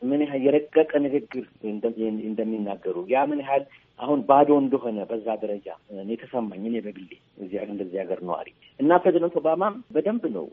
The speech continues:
እንትን ያሉት። ከፓርቲ ፖለቲክስ በላይ ራሳቸውን ከፍ አድርገው በሀገር ጉዳይ የሚንቀሳቀሱ ሰው እንደነበሩ ማኬን። አሁን ግን የምናየው፣ እ፣ በፓርቲ ስም ብዙ፣ እ፣ ው-፣ ውዥንብሮችና የሀገሪቷ እሴቶች እየተበላሹ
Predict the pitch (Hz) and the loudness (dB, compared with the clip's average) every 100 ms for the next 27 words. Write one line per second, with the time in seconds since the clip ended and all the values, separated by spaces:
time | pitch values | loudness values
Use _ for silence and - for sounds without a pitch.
0 | 101 101 113 98 85 85 - 147 - 147 | -10 -8 -6 -6 -8 -10 2 2 6 4
1 | - - 143 135 123 - - 127 127 117 | 4 0 2 2 -2 -12 0 2 6 4
2 | 113 107 _ _ 113 113 120 113 - 120 | 2 -2 _ _ -2 0 0 -6 -2 -2
3 | 113 - 117 - 110 113 107 107 107 104 | -2 -6 -10 -6 -2 -2 -2 -2 0 -2
4 | 104 110 101 101 104 95 98 175 - - | -6 -8 -6 -6 -8 -10 -12 -12 -14 -14
5 | 92 - _ - 113 104 98 87 92 90 | -18 -18 _ 0 0 0 -6 -6 -4 -6
6 | 82 87 - - 80 - 123 135 123 117 | -4 -10 -12 -14 -16 -2 2 4 4 4
7 | 117 123 127 170 - - - _ _ 101 | 2 2 2 0 -4 -20 -20 _ _ -2
8 | 95 95 - - 117 - 120 - 139 - | -2 -2 -6 -2 2 6 4 4 -8 -4
9 | 208 226 - 104 123 139 127 - 113 104 | -6 -6 -8 -4 -2 -2 -4 -4 -2 -2
10 | 95 98 98 98 120 123 120 123 120 117 | -4 -6 -8 -2 0 4 4 4 4 4
11 | 110 - 123 135 - _ 110 107 117 113 | 4 0 -4 -4 -8 _ -2 2 0 0
12 | 113 - - 117 139 139 - 113 110 98 | -2 -2 -4 -6 -4 -6 -4 -2 -2 -2
13 | 101 - | -2 -4